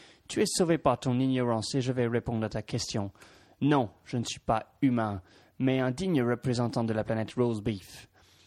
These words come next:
Nous nous distinguons des humains par le fait que notre sexe n'est pas droit et qu'il fait un angle, d'où notre surnom d'anglo-saxon. Et je m'appelle docteur Sormethi. Mais je répète ma question.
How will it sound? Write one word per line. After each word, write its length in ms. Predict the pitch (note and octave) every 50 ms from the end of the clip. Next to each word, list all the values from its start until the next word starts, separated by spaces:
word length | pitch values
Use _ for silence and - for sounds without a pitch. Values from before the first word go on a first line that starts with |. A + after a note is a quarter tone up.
| _ _ _ -
Nous 160 | C3+ C#3 C#3+
nous 100 | D3 C#3
distinguons 520 | C3 F3 F3+ - - G3 F3+ F3+ A3 A3
des 280 | F3 D#3+ C3 A2+ G#2 A#2+
humains 280 | A#2+ A#2+ A2 G#2 G2+ G2+
par 140 | G#2+ G#2
le 100 | G#2 G#2+
fait 180 | G2+ - B2+ B2
que 100 | - B2
notre 280 | A#2 A2 G#2+ - - G#2+
sexe 360 | - - D#3+ - - - -
n'est 140 | B2 A2+ -
pas 180 | - A2+ A2
droit 340 | G#2+ - C3+ D3 D3+ D#3 D3
et 60 | C#3
qu'il 200 | C3+ - D3+ C3
fait 220 | - - C#3+ - -
un 160 | A#2 A2+ A#2
angle, 280 | A#2+ A#2 A2+ G#2 G2+ G2+
d'où 140 | A2 B2 B2+
notre 280 | B2+ A#2+ - - A#2+ A2
surnom 340 | - - A#2+ A2+ A#2 A#2
d'anglo-saxon. 840 | A2+ A2+ B2 A#2 A2 A#2+ A#2 A2 - - B2 - - - - D#3 - _ _ _ _ - - - - - - - _ -
Et 220 | - A#2+ B2+ B2
je 120 | - C3
m'appelle 520 | C3+ C3 A#2+ - - A#2 A2+ A2+ A2+ A2 A2 - _ _
docteur 420 | - A#2 A2 G2+ - _ - G#2+ G#2
Sormethi. 600 | - - A2 G#2+ G#2 G2+ - - - - - - _ _ _ _ _ _ - - - -
Mais 160 | D#3+ E3+ F3
je 140 | D3+ C#3+ E3
répète 420 | D#3 D3+ C#3 A#2 - C3 A#2 A2+
ma 140 | C#3 B2+ A2+
question. 680 | - - B2+ G#2+ - - - B2 A2+ G#2+ G2 F2 -